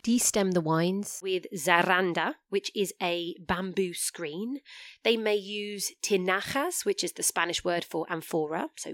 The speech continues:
clay pots. I've already mentioned the Raule oak casks, so this is a native wood from Chile.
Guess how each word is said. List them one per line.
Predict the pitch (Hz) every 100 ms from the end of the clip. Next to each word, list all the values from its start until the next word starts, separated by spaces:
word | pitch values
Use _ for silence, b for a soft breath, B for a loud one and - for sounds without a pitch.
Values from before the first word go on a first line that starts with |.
| -
clay | - 170 165 165 - -
pots. | - 160 - - - - B B B B -
I've | 233
already | 262
mentioned | 233 233 240 - 220
the | 196
Raule | 180 180 185 180 175 -
oak | 175 175 - -
casks, | 185 165 277 - -
so | - 180
this | 190 185
is | 180
a | 170
native | 175 185 180 180 -
wood | 175 175
from | - 165
Chile. | 156 269 320